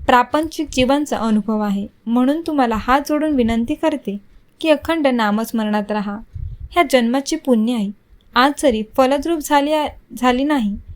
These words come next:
तरी हे स्वामी नाम पुढल्या जन्माचे भागभांडवल ठरते, हे कधी विसरू नका. नामाचा गजर शेवटी आपल्या मर्त्या आयुष्य तारून नेतो. हा विचार मनाशी पक्का करा आणि श्री स्वामी समर्थांच्या नामसाधनेत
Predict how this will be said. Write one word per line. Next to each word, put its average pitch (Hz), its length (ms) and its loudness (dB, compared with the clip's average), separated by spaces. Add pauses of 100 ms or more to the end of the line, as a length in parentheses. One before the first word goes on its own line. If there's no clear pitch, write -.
(240)
तरी 330 180 6
हे 294 200 2
स्वामी 233 420 0
नाम 220 240 -4 (300)
पुढल्या 254 380 4
जन्माचे 294 440 0
भागभांडवल 254 720 2
ठरते, 277 400 -2 (460)
हे 320 60 0 (100)
कधी 240 260 2
विसरू 226 380 -2
नका. 208 400 -4 (560)
नामाचा 220 520 2 (100)
गजर 226 260 -2 (160)
शेवटी 294 340 2
आपल्या 311 300 0
मर्त्या 247 480 2
आयुष्य 233 460 -2 (200)
तारून 214 340 4
नेतो. 208 380 -6 (420)
हा 311 80 6
विचार 294 340 2
मनाशी 254 360 0
पक्का 233 420 -2
करा 240 280 -4 (200)
आणि 320 160 -2
श्री 349 180 0
स्वामी 240 360 2
समर्थांच्या 285 680 -2
नामसाधनेत 233 800 0